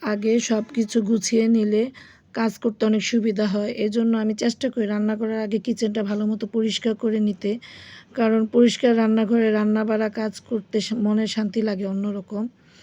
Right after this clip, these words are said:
আর আমার মেয়ে ছাদের থেকে ফুল নিয়ে আসছে, ফুলের কালারটা এত সুন্দর লাগতেছে, বাস্তবে ফুলটা অনেক সুন্দর। ফুল গাছ এগুলো দেখলে আসলে মন অনেক ভালো হয়ে যায়।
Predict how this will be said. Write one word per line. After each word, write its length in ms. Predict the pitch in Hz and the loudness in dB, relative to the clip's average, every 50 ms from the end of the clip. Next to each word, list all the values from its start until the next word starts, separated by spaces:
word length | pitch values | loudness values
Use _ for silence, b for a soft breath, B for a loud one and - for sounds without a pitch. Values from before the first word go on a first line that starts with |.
| b b b b b b | b b b b b b
আর 160 | - - 202 214 | -6 -2 0 2
আমার 240 | 214 220 226 226 | 2 4 4 4
মেয়ে 320 | 226 226 233 233 233 233 226 - - - | 4 4 6 6 4 4 2 -2 -6 -10
ছাদের 320 | - 208 214 190 226 220 | -6 -4 -2 0 -2 -2
থেকে 240 | 214 - 220 214 226 | -2 -2 -2 -2 -2
ফুল 300 | 185 - - 240 226 233 | -2 -2 0 2 2 4
নিয়ে 140 | 233 233 226 | 4 4 2
আসছে, 260 | 208 - - - 214 | 0 -2 -4 -6 -6
ফুলের 320 | 185 - 226 220 233 233 | -6 -4 -2 -2 -2 -2
কালারটা 360 | 233 226 214 214 214 196 226 | -2 -4 -4 -4 -4 -4 -6
এত 160 | 214 196 - 233 | -6 -6 -6 -8
সুন্দর 340 | 214 - 240 233 220 247 | -6 -2 -2 -2 -2 -2
লাগতেছে, 600 | 226 233 226 - _ - 220 - - 220 220 233 233 B B B B B B B - | -4 -4 -6 -8 _ -14 -14 -10 -8 -8 -8 -8 -10 B B B B B B B -4
বাস্তবে 460 | 226 226 208 - - 277 247 247 254 | -2 -2 -2 -2 0 0 2 2 0
ফুলটা 300 | 214 - 247 226 - 240 | 0 -2 -2 0 0 0
অনেক 180 | 226 226 226 208 | 0 0 0 -2
সুন্দর। 500 | - - 254 233 233 220 208 208 226 247 b b b b b b b b b b b b b _ _ _ _ | -4 0 2 2 2 2 0 -2 -4 -6 b b b b b b b b b b b b b _ _ _ _
ফুল 420 | - - - 247 240 240 240 233 220 | -14 -4 2 6 8 8 8 8 8
গাছ 380 | 196 226 214 214 214 202 - | 6 4 4 4 2 2 2
এগুলো 260 | 226 214 196 226 233 | 0 0 2 0 0
দেখলে 560 | 214 190 233 220 - - 226 220 214 220 226 233 - _ | 2 4 2 2 2 2 2 2 2 2 0 -6 -10 _
আসলে 300 | 208 202 - 226 220 226 | -8 -6 -2 0 0 2
মন 260 | 220 220 220 220 220 | 2 2 2 2 2
অনেক 220 | 220 214 220 214 185 | 2 0 0 0 -2
ভালো 240 | 196 196 196 202 | -2 -2 0 0
হয়ে 240 | 208 208 220 214 196 | 0 0 0 0 -2
যায়। 260 | 185 190 190 202 233 | -4 -4 -4 -6 -6